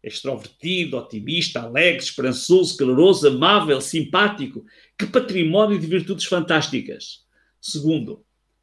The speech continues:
acautela os seus pontos mais frágeis, pois terá tendência a ser explosivo, instável, impulsivo e até egoísta. Gostaria de deixar uma palavra de esperança de um outro personagem que iremos escrutinar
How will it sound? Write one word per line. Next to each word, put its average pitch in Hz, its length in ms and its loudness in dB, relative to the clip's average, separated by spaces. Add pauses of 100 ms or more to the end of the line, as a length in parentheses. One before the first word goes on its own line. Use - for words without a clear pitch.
(360)
acautela 139 540 0
os 147 120 -4
seus 139 200 -2
pontos 135 340 -6
mais 123 220 -4
frágeis, 104 720 -10 (480)
pois 113 500 -4
terá 139 240 2
tendência 196 960 4 (120)
a 127 60 -4
ser 151 180 0
explosivo, 156 1000 -2 (100)
instável, 147 920 2 (220)
impulsivo 175 720 -2
e 170 60 4
até 160 200 2
egoísta. 123 600 -4 (1000)
Gostaria 156 460 2
de 135 160 -10
deixar 139 400 0
uma 143 200 -2
palavra 135 380 -2
de 131 60 -8
esperança 147 500 0
de 127 140 -2
um 139 80 -2
outro 147 260 0
personagem 143 600 -2
que 139 100 -6
iremos 139 300 -2
escrutinar 151 840 0